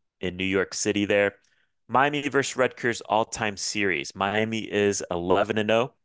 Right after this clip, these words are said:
in this matchup. This goes back to when they were annual rivals in the Big East Conference. The closest game they played, um, in those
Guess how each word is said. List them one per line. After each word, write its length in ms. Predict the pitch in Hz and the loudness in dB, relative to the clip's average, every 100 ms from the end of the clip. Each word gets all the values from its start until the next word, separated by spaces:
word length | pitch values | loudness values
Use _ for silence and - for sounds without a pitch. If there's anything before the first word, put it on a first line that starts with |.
| _ _ | _ _
in 200 | 95 92 | -12 -4
this 200 | 98 - | -4 -2
matchup. 480 | 98 101 - 117 110 _ - _ _ _ | -2 -2 0 0 0 _ -20 _ _ _
This 180 | 104 - | -4 2
goes 240 | 110 101 | 2 2
back 280 | 92 104 - | 2 0 0
to 160 | - 95 | -8 -2
when 200 | 101 101 | -2 0
they 140 | 98 | 0
were 220 | 98 92 - | 0 0 0
annual 680 | 98 101 104 101 101 101 - | -2 -2 -4 -2 0 0 -2
rivals 640 | 85 87 95 90 78 - - - _ - | -4 -2 -2 -4 -8 -10 -14 -20 _ -12
in 140 | 92 | -6
the 80 | 92 | -4
Big 300 | 90 95 - | -2 -2 -2
East 440 | - 101 92 - - | -4 -4 -2 -6 -10
Conference. 680 | - 110 110 - 117 113 - _ _ _ _ - | -2 0 0 -2 -2 -4 -10 _ _ _ _ -6
The 100 | 104 | -6
closest 580 | - 147 151 147 135 | -2 -2 0 0 0
game 280 | - 120 131 | 6 6 6
they 160 | 107 101 | 0 -2
played, 720 | - - 139 127 104 101 95 _ _ _ - | -4 0 4 4 4 0 -6 _ _ _ -10
um, 360 | 87 85 85 80 _ - | -4 -4 -6 -14 _ -6
in 240 | 98 98 | -4 0
those 580 | 95 92 92 90 - | 2 2 2 -2 -10